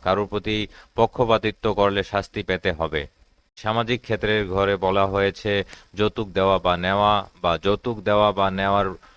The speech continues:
প্ররোচিত করা অথবা প্রত্যক্ষ বা পরোক্ষভাবে প্রযোজ্য ক্ষেত্রে কন্যা বা বরের পিতা, মাতা বা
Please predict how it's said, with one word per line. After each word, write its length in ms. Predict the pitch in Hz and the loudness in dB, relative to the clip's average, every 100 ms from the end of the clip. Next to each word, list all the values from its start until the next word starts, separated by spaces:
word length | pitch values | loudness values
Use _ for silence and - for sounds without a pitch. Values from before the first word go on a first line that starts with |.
| _ | _
প্ররোচিত 480 | - 117 117 117 117 | 0 2 2 0 -2
করা 460 | 113 110 107 110 101 | 0 2 4 2 0
অথবা 480 | 92 95 87 82 78 - _ | -4 -4 -2 -2 -4 -10 _
প্রত্যক্ষ 400 | 107 113 127 - | -4 0 0 0
বা 300 | 123 101 90 | 0 2 0
পরোক্ষভাবে 760 | 82 110 120 - 123 98 90 85 | 0 0 0 0 -2 0 0 -2
প্রযোজ্য 680 | 104 104 113 101 113 110 107 | -2 -4 -4 -4 -2 0 0
ক্ষেত্রে 460 | 101 90 - 87 78 - | -4 -8 -6 -6 -6 -4
কন্যা 380 | 107 110 110 | -4 0 -2
বা 180 | 98 85 | 2 0
বরের 420 | 80 95 104 104 - | 2 2 2 0 -4
পিতা, 300 | 107 113 107 | -8 -2 -2
মাতা 340 | 104 101 101 | -2 -2 -2
বা 120 | 92 | 0